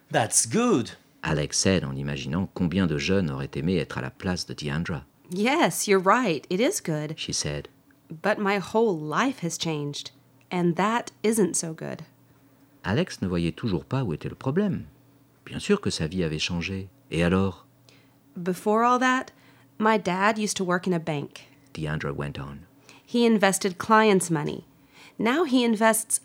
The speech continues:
Speaker 3: my money. It's like he's not my dad anymore. He's my financial advisor.
Speaker 2: Alex dut se concentrer pour comprendre.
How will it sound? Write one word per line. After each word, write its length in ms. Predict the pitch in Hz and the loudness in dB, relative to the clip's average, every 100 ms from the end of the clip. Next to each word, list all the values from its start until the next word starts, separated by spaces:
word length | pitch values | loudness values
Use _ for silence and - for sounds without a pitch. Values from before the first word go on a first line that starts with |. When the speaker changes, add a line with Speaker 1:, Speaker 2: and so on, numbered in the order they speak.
| - | 0
Speaker 3:
my 380 | 175 185 190 185 | 6 8 8 6
money. 380 | 151 - - - _ - | 4 0 -10 -16 _ -6
It's 260 | 233 240 - | -4 -2 0
like 220 | 262 269 | 0 0
he's 180 | 262 233 | -2 0
not 160 | - | 2
my 140 | 247 214 | 2 2
dad 320 | - 240 269 | 0 -4 0
anymore. 480 | 185 160 143 147 - - - _ - | 2 2 -2 -6 -10 -16 -20 _ -8
He's 240 | 226 220 | -2 2
my 260 | 208 170 156 | 4 4 0
financial 760 | - 147 143 185 254 320 302 | -2 -2 0 0 2 2 4
advisor. 720 | 311 214 156 151 147 - - - _ _ _ _ - | 2 0 0 0 -4 -8 -16 -20 _ _ _ _ -14
Speaker 2:
Alex 340 | 76 90 101 | -2 -2 -2
dut 140 | 85 92 | -4 -4
se 140 | - | -6
concentrer 600 | 78 - 107 - 78 120 | -8 -2 0 0 -4 -2
pour 200 | 123 - | -2 -4
comprendre. 640 | - 90 - 82 78 67 | -2 -4 -2 -2 -2 -6